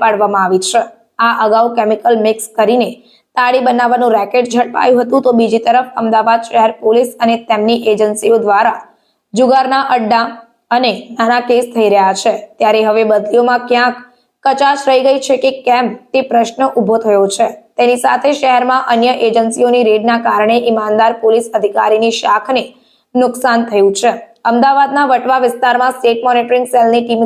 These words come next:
દ્વારા રેડ પાડવામાં આવી, જ્યાં ગાદલાની વચ્ચે દારૂ છુપાવવામાં આવ્યો હતો. તેની સાથે ત્રણ આરોપીઓની પોલીસે ધરપકડ કરી છે. સ્ટેટ મોનિટરિંગ સેલ દ્વારા બાતમીના આધારે રેડ કરવાની શરૂઆત કરવામાં આવી હતી.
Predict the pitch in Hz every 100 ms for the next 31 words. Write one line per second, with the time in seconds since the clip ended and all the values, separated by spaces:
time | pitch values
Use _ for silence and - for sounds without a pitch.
0 | 208 214 233 226 208 202 240 226 233 233
1 | 226 220 233 - _ _ _ _ 214 294
2 | 294 269 254 277 277 302 311 - 214 240
3 | 240 - 254 190 - 214 233 247 262 262
4 | 254 254 247 220 196 185 190 190 214 -
5 | - _ _ - 269 277 311 302 302 302
6 | 277 285 285 247 247 247 262 269 262 240
7 | 240 - 240 214 208 240 254 240 247 247
8 | - 247 247 - 226 226 233 226 226 240
9 | 233 226 226 220 214 214 226 214 202 226
10 | 220 220 208 202 214 226 214 214 - 214
11 | 202 214 226 180 208 214 214 233 233 240
12 | 247 247 277 285 233